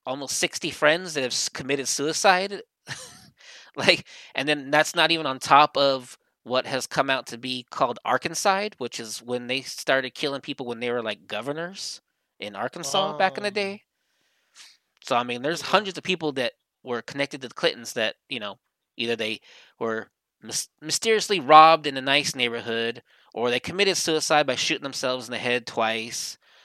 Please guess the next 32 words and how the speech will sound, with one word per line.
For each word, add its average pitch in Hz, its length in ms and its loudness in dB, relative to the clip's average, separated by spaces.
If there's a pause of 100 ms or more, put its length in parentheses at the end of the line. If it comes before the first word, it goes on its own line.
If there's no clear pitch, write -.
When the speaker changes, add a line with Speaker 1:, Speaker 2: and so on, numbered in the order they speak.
(120)
Speaker 1:
or, 117 720 -2 (280)
you 160 100 0
know, 110 300 -6 (100)
ended 180 240 2
up 165 120 4 (220)
strangling 139 580 2
themselves 131 580 0
in 120 120 -10
jail 127 360 0
to - 100 -8
the 117 100 -4
point 131 280 0
where 117 80 -4
they 117 140 -4
snapped 131 520 0
their 131 120 -4
own 120 180 -6
neck 123 200 0
in 110 140 -8
three 107 180 -8
places. 107 680 -10 (1200)
Uh, 110 460 -6
I 135 160 2
don't 104 100 -2
know. 95 140 -14 (320)
I 120 80 -8
mean, 113 260 -10 (440)
it's 131 220 -6
just, - 460 -6 (480)
like 160 120 4
I - 20 -6
said, 135 240 0